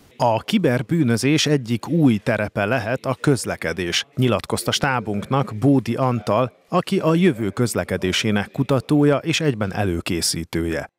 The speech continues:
Mint mondta, egy mai modern jármű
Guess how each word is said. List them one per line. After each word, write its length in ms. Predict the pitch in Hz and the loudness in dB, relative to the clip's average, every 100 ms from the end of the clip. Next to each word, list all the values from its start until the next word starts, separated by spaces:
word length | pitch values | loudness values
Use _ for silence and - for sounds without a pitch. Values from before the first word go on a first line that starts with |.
| - | -2
Mint 180 | 139 - | 0 2
mondta, 400 | 156 147 139 123 | 2 2 0 -2
egy 240 | - 123 104 | 0 -2 0
mai 260 | 165 190 | 0 2
modern 520 | 131 151 131 107 104 | 2 2 2 0 -2
jármű 560 | 104 110 110 104 120 135 | -2 0 0 0 2 2